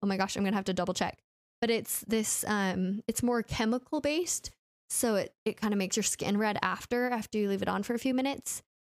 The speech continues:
But it is so good. And now I'm totally forgetting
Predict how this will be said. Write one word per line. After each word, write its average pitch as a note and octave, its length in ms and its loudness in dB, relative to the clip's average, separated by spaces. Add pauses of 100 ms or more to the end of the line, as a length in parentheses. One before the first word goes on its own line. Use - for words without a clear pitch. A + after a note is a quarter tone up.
(140)
But F#3+ 100 2
it G3 100 2
is G#3+ 180 2
so F#3 320 0
good. - 380 -4 (180)
And G#3+ 80 2
now G#3 120 2
I'm G#3+ 140 2
totally G3+ 600 -2
forgetting G3 560 -4